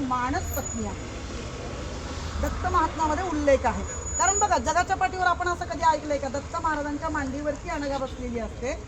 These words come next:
म्हणजे हे त्यांची मानस पत्नी आहे आणि मानस पुत्र आहेत, असं असणारं अत्यंत पवित्र ठिकाण आहे.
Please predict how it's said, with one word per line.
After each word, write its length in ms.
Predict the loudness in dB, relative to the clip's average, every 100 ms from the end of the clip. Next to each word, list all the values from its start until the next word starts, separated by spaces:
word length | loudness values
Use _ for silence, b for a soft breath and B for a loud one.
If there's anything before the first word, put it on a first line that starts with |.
| -14 -8
म्हणजे 280 | -6 -2 -2 -2 -6 -8 -4
हे 140 | -2 0
त्यांची 400 | 0 -2 -2 -4
मानस 460 | 0 2 4 2 0
पत्नी 300 | -4 -2 -4
आहे 100 | -2
आणि 180 | -2 -2
मानस 380 | -2 -2 0 -2 -4 -14 -14 -8
पुत्र 220 | -6 0 4
आहेत, 220 | 4 2 -4
असं 180 | -4 -2
असणारं 340 | -2 -2 0
अत्यंत 460 | -2 -2 -6 -6 -6 -8 -6
पवित्र 340 | -4 -4 -4
ठिकाण 380 | -6 -4 -2 -2
आहे. 220 | -2 -4